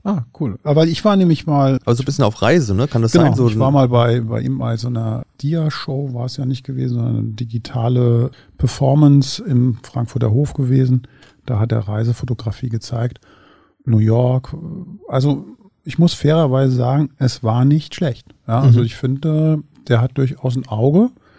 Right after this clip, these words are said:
Speaker 1: Insofern nennt er sich vielleicht auch völlig zu Recht dann Fotograf. Aber dann kann ja jeder sich Fotograf nennen, egal was für Bilder er produziert.
Speaker 2: Ja, da ist es ja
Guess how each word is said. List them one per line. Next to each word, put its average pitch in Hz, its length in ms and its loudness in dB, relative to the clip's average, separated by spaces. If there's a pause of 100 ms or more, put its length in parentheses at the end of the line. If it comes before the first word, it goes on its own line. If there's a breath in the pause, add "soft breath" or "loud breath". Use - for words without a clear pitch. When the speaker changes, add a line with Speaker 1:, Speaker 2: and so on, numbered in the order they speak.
(460 soft breath)
Speaker 1:
Insofern 147 840 2 (140)
nennt 127 280 2
er 127 80 4
sich 123 340 -6
vielleicht 117 460 0
auch 120 240 -4
völlig 120 260 -4
zu 120 100 -4
Recht 123 300 -2
dann 131 120 -2
Fotograf. 123 640 -4 (260 loud breath)
Aber 123 120 -2
dann 117 100 2
kann 139 160 0
ja 123 60 4
jeder 131 300 2
sich 117 140 -10
Fotograf 127 400 -8
nennen, 123 180 -4
egal 117 300 0
was 113 120 -4
für 107 120 -6
Bilder 139 260 -4
er 127 80 -8
produziert. 104 540 -8 (580)
Speaker 2:
Ja, 120 380 2
da 92 160 -2 (180)
ist 120 200 -6
es - 60 -6
ja 110 120 4